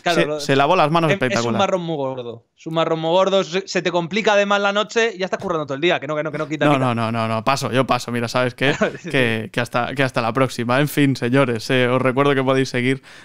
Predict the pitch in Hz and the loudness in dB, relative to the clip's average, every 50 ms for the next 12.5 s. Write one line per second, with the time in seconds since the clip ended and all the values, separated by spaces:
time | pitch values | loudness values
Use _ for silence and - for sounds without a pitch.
0 | - - - 139 127 123 123 117 - 127 127 120 139 139 135 135 131 123 120 131 | -8 -4 0 0 2 2 0 0 0 -2 0 2 2 4 4 4 2 2 2 2
1 | 135 135 131 127 123 123 120 120 139 156 147 131 117 123 147 156 156 147 131 123 | 2 2 2 2 0 0 0 0 0 0 0 0 0 0 0 2 2 0 2 2
2 | 127 127 120 - - 165 196 214 - 123 117 113 107 - - 110 110 107 - 120 | 2 0 0 0 0 0 0 0 0 0 0 -2 -2 -4 -6 -6 -4 -2 0 0
3 | 127 127 123 123 117 117 120 123 135 143 - - - - - - 127 139 139 143 | 2 2 2 2 2 2 0 0 0 -2 -6 -12 -20 -20 -8 -2 0 2 2 2
4 | 135 - - 170 165 160 147 139 151 165 170 156 143 165 180 185 - - - 147 | 2 2 2 2 4 4 2 2 2 2 2 2 2 4 2 2 2 0 -2 -2
5 | 147 - 139 143 139 - - - - 117 117 117 117 110 110 123 120 117 120 120 | 0 0 0 0 -2 -4 -6 -4 -2 -2 0 0 -2 -2 0 0 0 0 0 0
6 | 117 117 113 113 107 - 120 113 - 127 123 127 127 143 147 139 143 127 123 123 | 0 0 0 -2 -2 -4 -6 -2 0 0 2 2 2 2 2 2 2 2 2 0
7 | 127 135 - - - - - - _ - 131 127 139 139 135 131 131 127 123 123 | -2 -6 -12 -18 -20 -20 -20 -8 _ 0 2 2 4 4 4 4 2 2 2 2
8 | 120 120 123 117 127 127 123 123 123 131 - - 135 127 123 123 123 131 - - | 2 0 0 -2 -2 0 0 2 2 0 -2 -2 0 0 2 2 0 -2 -2 -2
9 | 135 123 127 127 - - 123 123 131 135 120 117 113 - 190 233 - 262 233 220 | -2 0 -2 -2 -2 -2 0 2 2 2 2 0 2 2 0 0 2 2 0 2
10 | - 220 202 - 202 165 135 127 117 110 110 113 117 120 110 120 120 117 113 110 | 2 0 0 2 2 2 2 2 0 0 -2 -2 -2 -2 -2 0 0 0 0 -2
11 | 117 113 - 127 120 - 131 123 120 117 113 117 113 107 107 113 127 156 165 202 | -2 0 0 0 0 -2 -2 0 0 0 0 -2 -4 -6 -6 -8 -4 -2 -2 0
12 | 233 226 196 147 135 117 110 - - - | 0 0 0 0 -2 -4 -6 -6 -12 -16